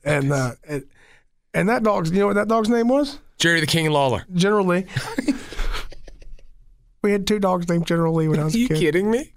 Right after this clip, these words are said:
Speaker 1: I don't know if they were named after the car or the Civil War guy.
Speaker 2: Looking
Speaker 1: or a
Speaker 2: back
Speaker 1: combination.
Speaker 2: now
Speaker 1: Well, the car was named after the Civil War guy, so I guess the Civil War guy.
Speaker 2: Maybe it was just generally.
Speaker 1: No,
Speaker 2: Like,
Speaker 1: it was,
Speaker 2: generally speaking.
Speaker 1: it was General Lee, 'cause they,
Speaker 2: General
Speaker 1: my
Speaker 2: Lee?
Speaker 1: dad would shorten it to General.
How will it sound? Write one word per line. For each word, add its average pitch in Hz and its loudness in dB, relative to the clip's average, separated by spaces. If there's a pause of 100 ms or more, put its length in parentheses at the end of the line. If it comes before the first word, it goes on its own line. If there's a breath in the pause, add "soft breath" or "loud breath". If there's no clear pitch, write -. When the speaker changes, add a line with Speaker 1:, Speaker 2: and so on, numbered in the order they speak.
(440 loud breath)
Speaker 1:
I 220 0
don't 240 2
know 233 2
if 202 -2
they 220 2
were 208 2
named 208 2
after 196 0
the 170 0
car 233 2
or 185 2
the 170 0
Civil 208 2
War 220 4
guy. 240 4
Speaker 2:
Looking 359 2
Speaker 1:
or - 2
a 269 2
Speaker 2:
back 262 2
Speaker 1:
combination. 202 2
Speaker 2:
now 190 2
Speaker 1:
Well, 185 2
the 180 -2
car 214 2
was 185 2
named 220 4
after 220 0
the 208 0
Civil 226 2
War 220 2
guy, 220 2
so 185 0
I - 0
guess 220 0
the 190 -2
Civil 202 0
War 214 2
guy. 240 2
Speaker 2:
Maybe 320 2
it 254 0
was 240 2
just 214 2
generally. 147 2 (340 loud breath)
Speaker 1:
No, 254 4
Speaker 2:
Like, 269 2
Speaker 1:
it 254 0
was, 262 2
Speaker 2:
generally 208 4
speaking. 202 2
Speaker 1:
it 285 4
was 269 2
General 277 4
Lee, 214 4
'cause 170 -4
they, 226 4
Speaker 2:
General 208 2
Speaker 1:
my 214 4
Speaker 2:
Lee? 196 2
Speaker 1:
dad 226 2
would 202 0
shorten 208 0
it 160 -2
to 165 2
General. 185 2